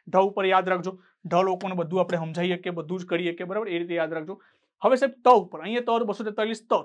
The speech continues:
ત ઉપર તાકાતવર લોકોને આપણે સમજાવવા જવાશે નહીં. તાકાતવર લોકો ઉપર દરેક વસ્તુ લાગુ થશે. ઢ લોકો ઉપર થશે, ઢ એટલે ઢ, બસો તેતાલીસ ઢ ઉપર બધ-, પંચાયત બધી જગ્યાએ લાગુ થશે. આ ત ઉપર તાકાતવર લોકો ઉપર બધી જગ્યાએ વસ્તુ લાગુ થશે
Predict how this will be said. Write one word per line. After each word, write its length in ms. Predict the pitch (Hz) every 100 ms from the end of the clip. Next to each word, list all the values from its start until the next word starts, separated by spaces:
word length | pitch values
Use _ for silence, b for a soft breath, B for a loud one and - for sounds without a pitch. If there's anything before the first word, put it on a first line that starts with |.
| -
ત 20 |
ઉપર 340 | 226 214 220
તાકાતવર 540 | 208 156 - 220 220 233
લોકોને 300 | 214 220 220
આપણે 160 | 214
સમજાવવા 460 | 208 175 170 175 170
જવાશે 420 | 160 151 156 165 160 160 _ -
નહીં. 240 | 165 175
તાકાતવર 480 | 175 156 262 269 277
લોકો 240 | 226 208 214
ઉપર 120 | 208
દરેક 280 | 180 185 185
વસ્તુ 240 | 170 185
લાગુ 260 | 160 151 160
થશે. 300 | 151 143 147
ઢ 240 | 156 214 220
લોકો 220 | 202 214
ઉપર 140 | 208
થશે, 300 | 190 185 214 220 b b _ -
ઢ 340 | 151 175 208
એટલે 120 | 196
ઢ, 320 | 196 214 214 -
બસો 160 | 180 185
તેતાલીસ 340 | 170 180 190
ઢ 220 | 165 226
ઉપર 160 | 165 170
બધ-, 260 | 180 170 -
પંચાયત 300 | 180 175 196
બધી 180 | 185 185
જગ્યાએ 300 | 165 165 156
લાગુ 260 | 143 156 156 b b b
થશે. 160 | 175 - _ b
આ 60 | 214
ત 200 | 262 294
ઉપર 200 | 277 254
તાકાતવર 560 | 254 190 180 285 294 302
લોકો 300 | 247 247 247
ઉપર 120 | 247
બધી 260 | 214 185 220
જગ્યાએ 280 | 202 208
વસ્તુ 300 | 196 185 185
લાગુ 260 | 185 160 180
થશે 320 | 180 - -